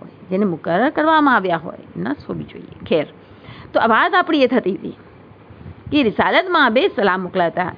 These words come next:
એ જાબિર ઇબ્ન અબ્દુલ્લા અંસારી ને એક વખત પાંચમા ઇમામ પૂછે છે કે, "કહો ચચા જાન, તબ કેમ છો?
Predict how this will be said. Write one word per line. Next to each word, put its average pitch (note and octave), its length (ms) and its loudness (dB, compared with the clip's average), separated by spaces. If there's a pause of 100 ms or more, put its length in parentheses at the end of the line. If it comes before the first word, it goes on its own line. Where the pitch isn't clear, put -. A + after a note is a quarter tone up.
એ D#4 120 2
જાબિર B3 320 2
ઇબ્ન F#3+ 180 0
અબ્દુલ્લા E3+ 320 0
અંસારી F#3 560 0 (400)
ને A3+ 280 2
એક D4+ 240 0
વખત B3 280 4 (180)
પાંચમા G3 360 0
ઇમામ G#3+ 320 4
પૂછે A3+ 260 2
છે F#3 160 2
કે, F3 200 0 (120)
"કહો A3+ 260 2
ચચા F#3+ 300 2
જાન, A3 320 2
તબ - 180 -4 (560)
કેમ E4 260 6
છો? - 300 -4